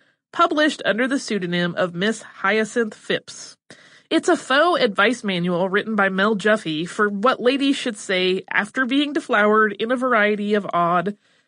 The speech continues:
and sometimes awful situations. Gorey also wrote and illustrated The Curious Sofa, a pornographic work by Ogdred Weary, which contains no nudity or explicit language, but also points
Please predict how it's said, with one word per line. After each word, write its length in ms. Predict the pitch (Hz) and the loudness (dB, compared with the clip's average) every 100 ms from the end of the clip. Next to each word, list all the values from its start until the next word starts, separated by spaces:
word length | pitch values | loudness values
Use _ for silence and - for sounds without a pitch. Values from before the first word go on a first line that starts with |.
| - | -10
and 160 | 202 | -8
sometimes 400 | 202 196 190 180 | -6 -4 -2 -2
awful 300 | 170 170 170 | -2 -4 -4
situations. 1080 | 175 165 - 160 151 - 127 123 214 - - - _ - | -6 -6 -6 -6 -6 -8 -14 -14 -14 -14 -16 -20 _ -10
Gorey 380 | 196 220 247 247 | -2 2 2 2
also 360 | 190 262 - 302 | 2 2 2 0
wrote 340 | 220 233 214 | 2 0 0
and 100 | 208 | -6
illustrated 720 | 160 214 214 202 190 196 190 - - - | -2 0 0 -2 -2 -2 -2 -8 -10 -6
The 80 | |
Curious 540 | 220 - 226 240 240 220 | -6 -2 0 2 0 -2
Sofa, 640 | - 247 254 185 113 - - | -2 0 2 0 -2 -4 -4
a 100 | 180 | -6
pornographic 800 | - 247 262 277 214 208 240 | -2 0 0 2 2 2 0
work 320 | 196 165 170 - | 0 0 0 -2
by 180 | 185 | -2
Ogdred 480 | - 165 170 170 185 | 0 -2 -2 -2 -4
Weary, 580 | 185 269 247 160 117 - _ - - | 0 0 0 -2 -8 -14 _ -10 -2
which 220 | 233 - | -2 0
contains 440 | 302 359 453 359 | -2 0 0 0
no 200 | 247 262 | 0 0
nudity 560 | 277 247 262 240 247 226 | 0 -2 -4 -2 -2 0
or 160 | 208 | 0
explicit 520 | 196 - 202 214 - - | 0 -2 -2 0 0 0
language, 680 | 269 262 220 190 185 - - _ _ - | 0 2 2 0 -2 -8 -16 _ _ -2
but 120 | 233 | 2
also 280 | 262 262 269 | 2 2 -2
points 440 | - 214 208 - | -2 -4 -4 -8